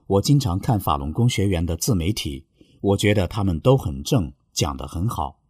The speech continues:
当我解释了三退保平安的原因后，特别顺利的，小哥问哪里能退。当知道大纪元能退的时候，他说这个网站我会上，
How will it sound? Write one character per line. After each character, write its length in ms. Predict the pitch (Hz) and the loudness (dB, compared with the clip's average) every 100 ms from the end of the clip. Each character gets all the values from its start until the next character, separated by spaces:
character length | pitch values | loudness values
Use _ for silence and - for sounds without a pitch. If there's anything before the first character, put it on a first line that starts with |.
| _ _ _ _ _ _ | _ _ _ _ _ _
当 160 | 113 110 | 4 6
我 100 | 113 | 4
解 200 | 101 87 | 2 2
释 160 | 117 | 2
了 140 | 92 - | 2 2
三 200 | 117 120 | 2 2
退 160 | 117 | 2
保 200 | 82 78 | 0 -2
平 180 | 90 87 | -2 -2
安 160 | 98 113 | 2 2
的 100 | 80 | 0
原 220 | 71 80 | -2 -2
因 160 | 101 | 0
后， 340 | 117 101 71 - _ - | 0 0 -2 -6 _ 0
特 180 | 143 | 2
别 140 | 92 82 | 4 0
顺 220 | - 120 | 2 2
利 160 | 95 82 | 2 -2
的， 260 | 71 67 - _ _ | -4 -8 -16 _ _
小 240 | - 85 | -2 0
哥 180 | 82 107 | 2 2
问 300 | 131 104 71 | 4 2 0
哪 180 | 71 95 | -2 0
里 140 | 127 | 0
能 220 | 73 69 76 | 0 -6 -4
退。 320 | 107 78 - _ _ _ _ - | -2 -2 -6 _ _ _ _ 0
当 180 | 107 | 0
知 160 | - 113 | 2 4
道 160 | 113 95 | 4 4
大 160 | 117 | 0
纪 140 | 101 98 | -2 -4
元 200 | 78 101 | -2 -2
能 180 | 82 85 | -2 0
退 200 | 151 104 | 2 2
的 120 | 76 | 0
时 160 | 78 | -6
候， 280 | 76 73 67 _ _ _ | -6 -6 -8 _ _ _
他 140 | - 107 | -4 0
说 180 | 113 | 0
这 120 | 117 139 | 2 2
个 120 | 104 | 2
网 220 | 76 67 | 0 -4
站 220 | 123 95 76 | -2 -2 -2
我 100 | 69 | -4
会 180 | 120 | -4
上， 300 | 98 98 73 | -2 -2 -2